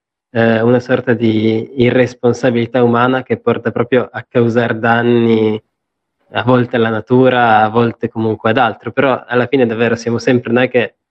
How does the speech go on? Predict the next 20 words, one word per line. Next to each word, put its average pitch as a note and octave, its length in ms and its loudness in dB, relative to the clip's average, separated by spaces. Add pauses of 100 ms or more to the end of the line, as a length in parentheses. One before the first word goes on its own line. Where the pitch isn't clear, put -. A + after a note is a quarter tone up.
(440)
per B2 180 -2
nostro A#2 760 0
giovamento B2 640 2
non A2+ 240 2
pensiamo, A#2 800 -2
eh, A2+ 240 -6
effettivamente A2+ 880 0
a A2 140 -2
cosa A2+ 640 0 (1000)
può C3 180 0
comportare A#2+ 880 0
appunto A2 1080 -2 (200)
fare B2 280 -2
scelte B2 300 -2
del A2 160 2
genere, A#2+ 340 0
come A#2+ 140 -8
appunto A2+ 300 -4
abbandonare A2+ 800 0
oppure, A2 500 -2